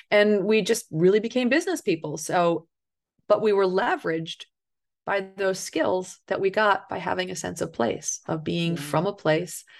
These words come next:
Speaker 1: and being able to live within that economic system. And that's how we had to do it, um, to work around, because we never had those big incomes.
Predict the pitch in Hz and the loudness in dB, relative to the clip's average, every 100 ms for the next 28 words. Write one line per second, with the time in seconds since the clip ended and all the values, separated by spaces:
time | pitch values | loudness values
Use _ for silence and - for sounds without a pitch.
0 | - - _ 180 175 170 180 180 180 170 | -20 -20 _ -6 -4 -2 0 0 0 0
1 | 170 165 165 180 190 175 - 170 170 185 | 0 0 0 2 2 -2 -4 -4 -2 -4
2 | 175 175 - 139 151 196 302 - 156 170 | -4 -10 -10 -4 2 2 2 -2 -8 -6
3 | 165 165 156 - - 160 - 87 - - | -8 -6 -8 -8 -8 -6 -6 -6 -8 -16
4 | _ - - - - _ 175 165 160 165 | _ -20 -20 -20 -20 _ 0 2 4 2
5 | 165 - 170 170 170 151 285 190 165 147 | 2 2 2 4 2 2 0 0 0 2
6 | 170 - - _ _ _ _ 165 175 175 | 2 -2 -12 _ _ _ _ -6 -4 -6
7 | 175 175 180 180 240 240 175 160 180 180 | -6 0 0 0 -4 -4 -6 -6 -4 -2
8 | 185 180 - - 190 202 _ 175 180 - | -2 -2 -2 -2 -2 -6 _ -4 -4 -6
9 | 202 220 202 - 160 - | -4 -4 -4 -8 -8 -12